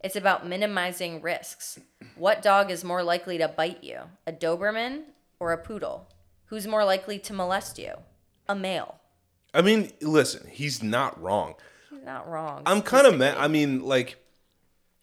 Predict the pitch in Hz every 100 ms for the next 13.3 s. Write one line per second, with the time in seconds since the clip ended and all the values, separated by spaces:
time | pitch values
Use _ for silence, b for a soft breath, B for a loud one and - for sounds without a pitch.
0 | _ 180 240 175 185 147 120 120 117 117
1 | 95 101 98 87 95 95 104 104 - 127
2 | - 175 170 131 107 101 92 92 98 113
3 | - - 90 90 95 90 98 92 95 -
4 | 101 - 123 - 110 - - - 117 -
5 | - 113 101 - 98 92 101 104 113 113
6 | - 101 92 - 101 90 - 107 - 98
7 | 101 95 85 104 95 87 92 87 - 87
8 | - 82 71 62 82 82 - - - 92
9 | 127 147 311 294 B B B _ 185 233
10 | 110 - - - 170 170 247 277 151 143
11 | 147 131 76 147 107 151 147 - 147 143
12 | - 139 220 131 120 - 110 95 - -
13 | - 143